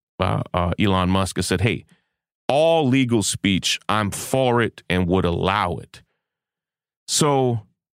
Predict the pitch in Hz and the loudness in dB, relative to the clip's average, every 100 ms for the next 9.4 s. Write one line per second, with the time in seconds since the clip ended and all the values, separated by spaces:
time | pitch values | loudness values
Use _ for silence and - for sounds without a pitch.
0 | _ - 123 131 139 139 139 - - 247 | _ -2 2 2 2 2 0 0 -2 0
1 | 131 90 85 98 - _ _ _ _ 117 | 2 2 0 -2 -6 _ _ _ _ 0
2 | 127 123 104 95 120 117 - - - 202 | 2 2 0 0 0 0 -4 -4 0 0
3 | 220 - _ - - - 90 95 - - | 0 -8 _ -4 -4 0 0 0 -4 -8
4 | - _ _ 104 - 120 135 151 156 135 | -12 _ _ -8 -4 0 0 0 0 0
5 | 220 320 156 139 120 123 - 123 107 123 | -2 -2 0 0 0 0 2 2 2 2
6 | 220 262 78 - - _ _ _ _ _ | 2 2 0 -6 -10 _ _ _ _ _
7 | - 170 165 - - 123 - 110 101 117 | -2 0 0 -2 0 0 2 0 2 0
8 | 156 120 - 95 92 - 110 113 98 123 | 0 -2 -2 -2 -2 -2 0 2 2 2
9 | 214 147 - - | 2 0 -6 -10